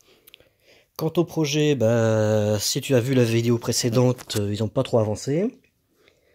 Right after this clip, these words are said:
C'est pour ça que j'ai fait une vidéo intermédiaire en te montrant juste, euh, la double alimentation que j'étais en train de bricoler. Et puis donc, bah, maintenant que j'ai reçu tout ça, les projets vont pouvoir redémarrer.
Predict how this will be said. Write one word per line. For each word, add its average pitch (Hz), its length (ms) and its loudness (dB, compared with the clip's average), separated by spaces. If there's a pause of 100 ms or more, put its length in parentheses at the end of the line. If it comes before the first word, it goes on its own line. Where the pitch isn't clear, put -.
(360)
C'est 123 140 -8
pour 120 140 -4
ça 143 120 0
que 113 80 -2
j'ai 110 60 -2
fait 127 120 -2
une 113 80 2
vidéo 117 260 0
intermédiaire 113 640 0
en 104 100 -4
te 113 100 -8
montrant 110 320 -2
juste, 117 400 -2
euh, 101 560 -2
la 110 100 0
double 110 180 -2
alimentation 107 600 -2
que 107 80 -2
j'étais 107 160 -6
en 104 60 -4
train - 120 -4
de 107 60 0
bricoler. 110 400 -2 (2750)
Et 196 160 6
puis 165 180 0
donc, 151 200 2
bah, 117 120 0
maintenant 143 220 0
que 120 60 -4
j'ai 123 80 0
reçu 123 200 -2
tout 101 120 -12
ça, 156 260 -2
les 156 80 0
projets 117 280 -2
vont 147 120 -2
pouvoir 127 260 -2
redémarrer. 110 480 -4